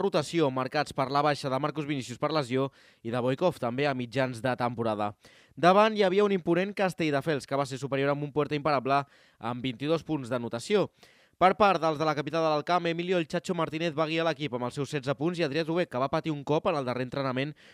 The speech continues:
però que va aconseguir també aconseguir els setze punts. Així valorava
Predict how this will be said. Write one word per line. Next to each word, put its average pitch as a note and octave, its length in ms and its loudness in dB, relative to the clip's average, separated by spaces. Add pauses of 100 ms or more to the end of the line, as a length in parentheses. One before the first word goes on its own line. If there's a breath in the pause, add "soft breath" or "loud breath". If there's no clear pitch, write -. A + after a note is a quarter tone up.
(120)
però B2 160 0
que C#3+ 80 4
va E3 80 6
aconseguir F3+ 320 2
també A2+ 300 0
aconseguir A#2 480 -4
els A#2 100 -10
setze A#2 240 -4
punts. G#2 320 -6 (400 soft breath)
Així D#3+ 240 4
valorava D#3+ 380 6